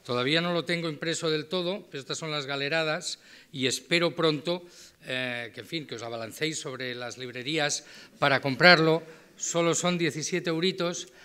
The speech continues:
pero ahí he intentado poner todo lo que he aprendido a lo largo de estos años sobre el debate territorial y, y mi visión de él. El problema territorial de España es uno de los tres a los que nos enfrentamos. El primero es la, la crisis económica.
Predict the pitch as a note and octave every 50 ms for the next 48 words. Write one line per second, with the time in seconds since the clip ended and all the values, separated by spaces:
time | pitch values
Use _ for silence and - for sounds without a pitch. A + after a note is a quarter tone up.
0 | - - - - - - _ _ _ - D#3+ D#3+ E3 E3 D#3+ D#3 D#3+ E3+ F3+ F#3+
1 | G3 G#3 - - E3+ E3+ F3 D#3 F3 F3 D#3 C#3+ F3+ F3 F3 E3+ E3+ D#3 D#3 E3
2 | F3 F3 F3+ E3+ - - - E3+ E3 E3+ F3 E3+ E3 C#3 - - D3+ D3 - D#3
3 | D3+ C#3+ C#3 C#3 D3+ D#3 D3+ D3 C#3+ C3+ B2+ C3 C3+ C3+ C3+ C#3 C3+ C3 B2 -
4 | - C3 A#2 B2+ C3 C3 C3+ C#3 D3 D3 - - - - - - - - _ -
5 | - - D#3 C#3+ C#3+ D3 C#3+ B2+ B2+ A#2+ C3 C3+ - D3 B2 - B2+ A#2 A#2 A2+
6 | - A#2+ A2+ A#2 C3+ D#3 D3+ D3 C#3 C3 B2+ A#2+ B2 C3 C3+ B2+ B2+ B2 A#2 A2+
7 | G#2+ - - D3+ D3+ C#3 B2 G#2+ G2 G#2+ A2+ - - _ _ - - - - -
8 | - - - - - _ _ _ _ _ _ _ _ - - - - - - F3+
9 | D#3+ E3+ G3+ B3 B3+ A#3+ A3+ F3 G#3+ G3 G3 E3 F#3+ F#3 F#3 F#3+ F#3 E3+ E3+ -
10 | - - F3+ F#3 G3 G3+ F#3+ F3+ D3 C3 D#3 E3+ E3+ D#3+ C#3+ C3+ C3 A#2+ - -
11 | - - E3+ E3 C#3+ - - - - C3 B2 A#2+ A#2 - - C#3 A#2+ B2 A2 A2
12 | A2 F#2 - A2 G#2 G2+ - D3 C#3+ B2+ A2+ G#2+ F#2+ - - - - - - -
13 | - - _ - C#3+ - D#3+ E3+ G#3+ C4+ C#4 C4 G#3+ F3 D#3 D3 B2+ C#3 C#3 C3+
14 | B2 A#2 A#2 B2 C3 B2+ - - F#3+ G3 - - F3 C#3 C#3+ - - C3+ D3+ F#3
15 | F#3 E3 D#3 C#3 - E3+ F#3 G3 F3 -